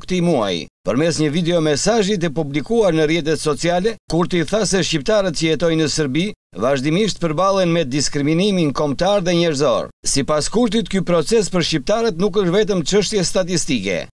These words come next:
Si kryeministri i Republikës Kosovës, ftoi shqiptarët që jetojnë në Serbi dhe në veçanti në komunat Preshev, Medvegje, Bujanoc, që të regjistrohen. "Dëshmoni me vendosmëri se jeni aty", tha Kurti.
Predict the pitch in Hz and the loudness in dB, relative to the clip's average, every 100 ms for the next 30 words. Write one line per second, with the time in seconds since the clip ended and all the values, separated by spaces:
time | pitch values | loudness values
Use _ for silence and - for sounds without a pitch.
0 | - 104 147 131 160 165 170 240 214 208 | -8 -4 -2 -2 -2 0 0 0 0 0
1 | 185 175 156 151 190 180 165 - 151 143 | 0 0 0 -2 -2 -2 -2 0 0 2
2 | 190 220 190 - 135 - 208 180 170 139 | 2 2 0 -4 -6 0 0 2 -2 0
3 | 196 208 165 160 160 196 175 147 131 147 | 0 0 -2 -2 0 0 2 0 0 -2
4 | 123 170 208 _ - 107 139 147 147 143 | 0 -2 -4 _ -4 0 0 0 0 0
5 | 151 143 208 196 156 160 185 185 160 208 | 0 0 0 0 0 0 0 0 0 0
6 | 220 - 160 202 185 135 151 127 165 175 | 0 0 0 0 -2 -2 0 0 0 0
7 | 147 131 143 139 139 175 170 - - - | 0 0 2 2 2 -2 -4 -12 -14 -4
8 | 110 147 160 156 165 - 214 151 107 90 | -2 0 0 0 -2 0 0 0 0 -4
9 | - _ - 95 156 147 185 233 214 190 | -8 _ -14 -4 -2 -2 0 2 2 2
10 | 175 160 151 143 139 151 226 175 175 190 | 2 2 0 0 -2 0 0 0 2 2
11 | 208 208 185 143 107 78 - - 202 - | 2 2 0 0 -2 -4 -8 -4 -4 0
12 | 170 107 95 80 | 0 0 -2 -10